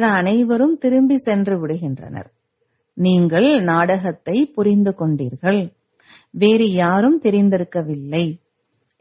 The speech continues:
இந்த படைப்பில் முதல், இடை, கடை என்ன கால அளவு, எவ்வளவு, இதை நீங்கள்தான் அறிவீர்கள். அவர்கள் அனைவரும் சூத்திரர்கள்,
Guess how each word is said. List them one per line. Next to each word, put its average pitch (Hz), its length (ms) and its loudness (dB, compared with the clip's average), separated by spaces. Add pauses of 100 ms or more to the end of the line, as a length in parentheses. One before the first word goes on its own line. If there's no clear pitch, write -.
இந்த 190 280 2
படைப்பில் 180 720 0 (120)
முதல், 185 460 0
இடை, 180 280 0 (100)
கடை 165 320 -2 (180)
என்ன 208 360 4
கால 185 320 0 (120)
அளவு, 170 380 -2 (200)
எவ்வளவு, 196 560 -2 (580)
இதை 220 260 4
நீங்கள்தான் 233 720 2
அறிவீர்கள். 151 720 -6 (640)
அவர்கள் 208 520 0 (100)
அனைவரும் 214 640 0
சூத்திரர்கள், 165 800 -6